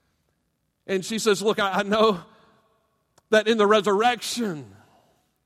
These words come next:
that he'll rise again." And Jesus said, "Wait a minute, wait a minute, you need to know something about me. I am."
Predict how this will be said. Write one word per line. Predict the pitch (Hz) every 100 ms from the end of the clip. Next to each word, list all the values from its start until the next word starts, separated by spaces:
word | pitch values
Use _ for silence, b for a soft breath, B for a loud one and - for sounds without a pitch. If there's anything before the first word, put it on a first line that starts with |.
| _ _ _ _ _ _ _ _
that | 202 190
he'll | 233 202
rise | 226 220 196
again." | 185 226 226 185
And | 170 156
Jesus | 208 190
said, | 170 190
"Wait | 170 247
a | 226
minute, | 190
wait | 190 196
a |
minute, | 180 165
you |
need | 185 196
to | 175
know | 196
something | 175 160 151
about | 139 147
me. | 160 151 -
I | 170 165 127 104 101 104 _ _ _ -
am." | 139 139 123 101 78 82